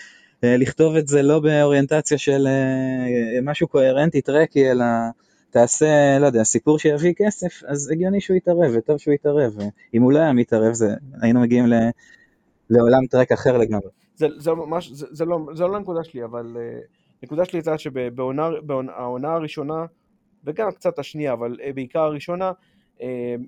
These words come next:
Speaker 2: מהסדרה שאני אהבתי אותה בזמנו, כי הם היו החיבור הכי, אה,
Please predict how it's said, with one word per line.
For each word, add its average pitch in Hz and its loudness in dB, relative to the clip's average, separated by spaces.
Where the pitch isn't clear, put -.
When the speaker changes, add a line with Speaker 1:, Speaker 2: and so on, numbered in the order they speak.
Speaker 2:
מהסדרה 123 -10
שאני 160 -6
אהבתי 135 -6
אותה 120 -10
בזמנו, 123 -12
כי 139 -10
הם 135 -6
היו 165 -4
החיבור 165 -6
הכי, 170 -6
אה, 127 -6